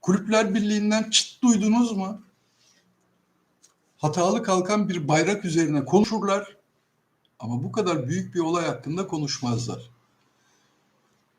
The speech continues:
Koltuklar güzel, koltuklar değerli.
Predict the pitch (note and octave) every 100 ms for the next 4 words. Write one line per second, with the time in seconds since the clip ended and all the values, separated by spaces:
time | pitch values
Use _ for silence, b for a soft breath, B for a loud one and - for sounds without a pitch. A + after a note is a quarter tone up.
0 | _ _ _ _ _ _ _ _ _ _
1 | _ _ _ _ _ _ _ _ _ G3
2 | F#3+ E3+ - F3+ F3+ F3 C#3 D3 D3+ -
3 | _ _ _ _ D#3+ D#3 A#2+ B2+ D3 C3+
4 | A2+ B2+ B2+ G#2 A2 B2